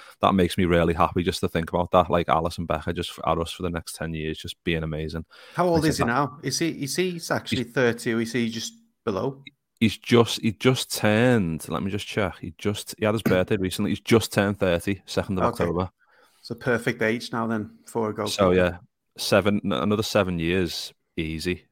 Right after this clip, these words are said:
Speaker 1: And he's like, like Dan says, he, he looks like he's, 'cause I think last year, I think he, he,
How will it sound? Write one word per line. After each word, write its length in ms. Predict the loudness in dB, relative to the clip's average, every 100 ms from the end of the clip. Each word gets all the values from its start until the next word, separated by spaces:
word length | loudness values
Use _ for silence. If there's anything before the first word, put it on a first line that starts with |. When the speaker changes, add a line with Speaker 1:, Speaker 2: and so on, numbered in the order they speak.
| -8
Speaker 1:
And 160 | -4 -4
he's 200 | -4 -4
like, 240 | -6 -4
like 140 | -8 -4
Dan 200 | -4 -4
says, 200 | -4 -2
he, 200 | -4 -4
he 100 | -4
looks 300 | -4 -4 -4
like 140 | -4
he's, 280 | -4 -6 -4
'cause 200 | -4 -2
I 80 | 0
think 160 | 0 0
last 320 | -2 -4 -6
year, 240 | -2 -2 0
I 160 | 0 0
think 200 | -2 -4
he, 100 | -6
he, 260 | -6 -8